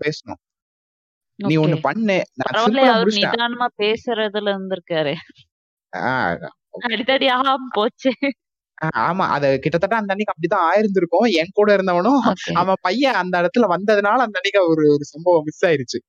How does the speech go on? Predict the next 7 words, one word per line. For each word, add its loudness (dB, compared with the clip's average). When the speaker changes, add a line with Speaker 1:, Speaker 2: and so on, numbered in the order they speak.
Speaker 1:
இல்லைன்னா 4
அந்த 0
அன்னைக்கு 4
Speaker 2:
ஓகே. 4
Speaker 1:
பொழக்கிறது 2
பொழக்கிறது 0
தான். -6